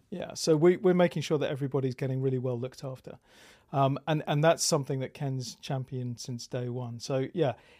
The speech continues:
he's good people, and, and at his heart, he, he really has every player's best interests, um, in, in, in, in mind.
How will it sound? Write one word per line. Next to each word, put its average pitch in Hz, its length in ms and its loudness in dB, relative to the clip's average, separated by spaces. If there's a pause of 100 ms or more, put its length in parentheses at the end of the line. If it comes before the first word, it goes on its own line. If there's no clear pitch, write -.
he's 156 200 0
good 196 240 4
people, 147 500 2
and, 139 300 0
and 139 220 0 (100)
at 151 100 2
his 131 160 2
heart, 139 400 0
he, 135 240 -2
he 143 140 -2
really 131 320 2
has 123 320 -4
every 127 320 -4
player's 120 680 -8
best 135 320 -10
interests, 127 520 -14 (100)
um, 127 260 -16
in, 131 220 -10
in, 131 300 -10
in, 143 220 -10 (120)
in 131 180 -10
mind. 127 320 -14